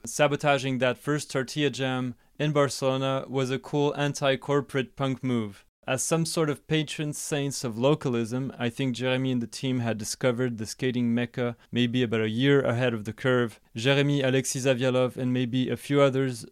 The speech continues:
spilled oil on the Macba ledges in order to keep them free from fellow tourist Euro skaters and alleged commercial skate events. It's pretty funny in hindsight, but I remember being super pissed at the time not being able to properly skate the ledges.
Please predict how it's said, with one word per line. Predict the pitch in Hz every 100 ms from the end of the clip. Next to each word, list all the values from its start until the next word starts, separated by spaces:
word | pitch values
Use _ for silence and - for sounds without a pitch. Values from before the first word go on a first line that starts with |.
| -
spilled | - - 147 143 127 -
oil | 156 156 127 120
on | 123 127
the | 123
Macba | 131 139 127 123
ledges | 127 135 117 107 98 - _ -
in | 123
order | 131 139 139
to | -
keep | - 160 139
them | 143
free | 127 - - 156
from | 151 143 127
fellow | - 139 135
tourist | 123 - 135 131 123 - - -
Euro | - 131 131
skaters | - - 135 113 107 101 - _
and | - 123 120 -
alleged | 123 127 143 131 - - -
commercial | 135 135 135 135
skate | 127 - 135
events. | 117 104 101 - - - _ -
It's | 117 -
pretty | 151 147
funny | 143 151 143
in | 127
hindsight, | 120 143 151 165 160
but | 131 131
I | 127
remember | 127 135 135 131
being | 123 123 120 -
super | - 143 143
pissed | - 143 139 131
at | 123
the |
time | 117 131 127 123
not | 120 127
being | 127 123
able | 123 117 123
to | 117
properly | - 135 127 120
skate | 113 123 104
the |
ledges. | 104 123 127 143 143 -